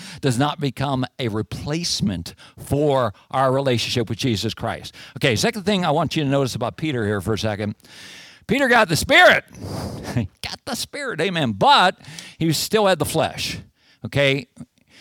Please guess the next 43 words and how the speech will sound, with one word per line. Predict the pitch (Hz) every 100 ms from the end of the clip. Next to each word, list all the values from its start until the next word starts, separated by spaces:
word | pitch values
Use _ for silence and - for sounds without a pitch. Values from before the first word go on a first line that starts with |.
| - _ _ _ -
The | 139
Apostle | 170 285 269 277
Peter | 156 196 156 139 123 -
is | 165 123
one | 160 165
of |
my | 160
favorite | 127 185 170 147
Bible | 143 127 113
characters. | - 110 92 110
Probably | - 147 151
many | 147 151
of | 135
you | 139
like | 131 135
him | 135 107
too. | 131
Partly, | 101 180 202 196
Peter | 160 - 233 247
was | 170
just | 185 170
one | 185
of | 170
those | 143
guys. | 165 151 143 - - - -
He | - 175
was, | 190 190 180 147 120 - -
he | 190
was | 151
out | 151 143
there, | 120 110
buddy. | 117 117 104 -
<laughs> | - - -
You | - -
know, | 175 110 151 202 190 -
whatever | 175 202 233 220
he, | 196 185
whatever | 175 196 240 220
Peter | 156 196 196 196 180 151 180 175
was, | 165 180 170 147 -
you | 127 -
saw | - 139 101 85
it, | -